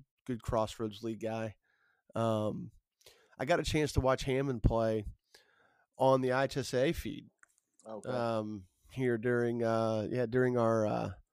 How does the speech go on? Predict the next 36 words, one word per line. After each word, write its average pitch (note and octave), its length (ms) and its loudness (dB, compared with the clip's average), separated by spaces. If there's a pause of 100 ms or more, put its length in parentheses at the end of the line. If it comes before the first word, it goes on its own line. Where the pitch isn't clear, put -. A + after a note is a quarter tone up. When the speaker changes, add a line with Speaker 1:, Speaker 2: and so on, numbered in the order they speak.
(640)
Speaker 1:
you C3 120 -4
know, B2 180 -2
<laughs> - 80 -18
during B2 300 0
our, A#2+ 360 0
sort B2+ 200 -4
of A2+ 80 -6
our A2+ 260 -2 (100)
shelter B2+ 400 -2
in G#2+ 80 -4
place B2 520 -4 (600)
that - 80 -4
we've A#2 180 -2
gone A#2 240 -2
through. A2+ 380 -2
And G#2+ 200 -6 (280)
it C3 60 -2
was A#2 180 0
nice A#2+ 260 4
to - 80 -4
be A2+ 120 0
able A#2 180 2
to A2 60 -8
watch A2+ 300 -2
some A#2 160 -4
of A2 60 -4
those A2 180 -4
games A#2 460 -4
and G#2 140 -8
at, - 80 -8 (120)
at B2 80 -6
least C3 240 -4
watch A#2+ 300 2
a G2+ 40 0
half A2+ 380 -4
of, G#2+ 240 -6